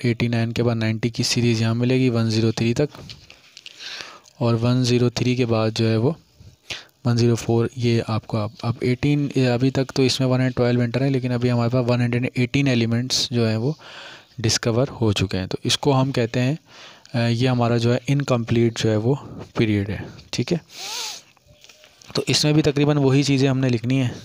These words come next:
ठीक है। अ, two elements of S block,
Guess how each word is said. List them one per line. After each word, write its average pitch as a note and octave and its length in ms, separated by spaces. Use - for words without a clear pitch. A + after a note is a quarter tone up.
ठीक B2 200
है। C3+ 120
अ, A2+ 760
two D3 180
elements C#3 560
of A#2+ 480
S B2+ 200
block, C#3 340